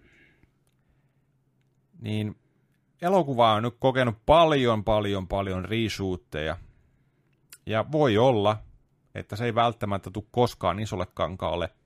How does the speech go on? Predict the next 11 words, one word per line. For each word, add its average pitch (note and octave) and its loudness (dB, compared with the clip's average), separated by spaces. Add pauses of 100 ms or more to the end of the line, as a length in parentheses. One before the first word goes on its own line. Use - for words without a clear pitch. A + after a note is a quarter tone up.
(220)
vaan D#3+ 0 (560)
jos - -16
huonosti C3 0
käy, G#2+ 0
niin G2+ -6
se G#2 -8
dumpataan G2+ -2
suoraan F#2 -4 (120)
Huluun. G2 0 (4000)
Tällainen G#2 0
homma. G#2+ 0